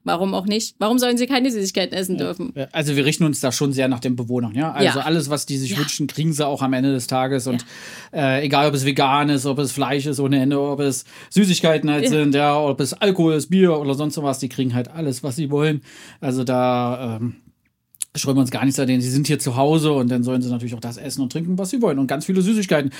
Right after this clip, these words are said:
Speaker 2: Ich meine, den Zehn, <laughs> den meisten Zehn schadet es ja nicht mehr.
Speaker 1: <laughs> Das stimmt, die
Speaker 2: Die haben
Speaker 1: werden
Speaker 2: ja dann schon ihre dritten.
Speaker 1: Und die werden
Speaker 2: Und
Speaker 1: dann ins Wasserglas gelegt und
Speaker 2: Ja.
Speaker 1: dann sind die wieder sauber am nächsten Tag. Also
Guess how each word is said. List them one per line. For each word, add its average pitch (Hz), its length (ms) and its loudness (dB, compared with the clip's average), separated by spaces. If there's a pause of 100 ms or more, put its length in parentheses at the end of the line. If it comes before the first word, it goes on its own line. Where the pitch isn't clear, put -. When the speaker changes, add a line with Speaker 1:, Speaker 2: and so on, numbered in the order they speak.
(140)
Speaker 2:
Ich - 80 -8
meine, 135 220 4
den 135 140 0
Zehn, 156 420 4
<laughs> - 400 2
den 165 140 6
meisten 185 340 6
Zehn 185 300 6
schadet 185 340 4
es 185 120 4
ja 190 100 8
nicht 226 240 4
mehr. 208 240 6
Speaker 1:
<laughs> - 40 -4
Das 466 120 0
stimmt, 226 180 -2
die 240 60 0
Speaker 2:
Die 170 80 6
haben 170 100 8
Speaker 1:
werden 180 120 8
Speaker 2:
ja 180 40 8
dann 180 60 6
schon 180 180 4
ihre 165 260 4
dritten. 190 460 6 (280)
Speaker 1:
Und 247 140 4
die 233 60 6
werden 202 140 6
Speaker 2:
Und 170 60 6
Speaker 1:
dann 240 100 6
ins 220 120 2
Wasserglas 339 540 2
gelegt 320 320 2
und 247 60 6
Speaker 2:
Ja. 262 80 6
Speaker 1:
dann 262 140 4
sind 254 120 4
die 247 80 6
wieder 214 160 2
sauber 220 280 2
am 220 60 0
nächsten 269 320 0
Tag. 226 300 2
Also 185 160 0